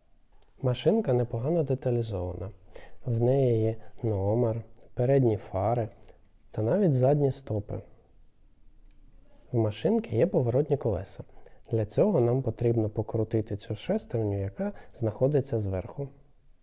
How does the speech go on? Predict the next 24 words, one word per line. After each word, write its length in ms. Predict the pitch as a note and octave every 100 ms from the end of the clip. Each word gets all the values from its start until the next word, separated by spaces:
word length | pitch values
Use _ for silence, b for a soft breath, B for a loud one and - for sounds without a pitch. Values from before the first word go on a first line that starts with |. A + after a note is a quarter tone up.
| - - - - _ _ -
Також 400 | A2+ E3+ G3+ C3
ми 100 | A#2+
можемо 360 | C3+ F3+ E3+
піднімати 600 | - A2+ A2+ G#2+ C3 -
кузов. 420 | - G#2+ G#2+ G2 - B B - B2
Для 100 | A2+
цього 360 | - F3 G3+
треба 360 | - A#2+ D#3 F3
крутити 500 | - A#2+ C3 D3 B2
шестерню, 560 | - E3 - C#3 A#2+
яка 320 | A2 G#2 E3 F#3+
знаходиться 640 | C#3+ - C#3 D#3 - D#3
знизу. 480 | B2 A2 G#2 G#2+ - - _ - - - - - - - _ - -
В 40 | -
цій 240 | - C#3+
моделі 440 | A#2+ A2+ G3+ F#3
є 160 | B2+ D3
один 360 | F3 C3 C3+ B2
недолік. 520 | A2 G2+ F2 F#2 - - B B -
Задні 400 | B2+ C#3+ C3+ B2
колеса 580 | - B2+ A3+ A#3 A#2 - -
треба 320 | - C#3+ G3 C#3+
було 280 | C3 C3
зробити 640 | D#3 C3+ A2+ B2+ C3+ C3+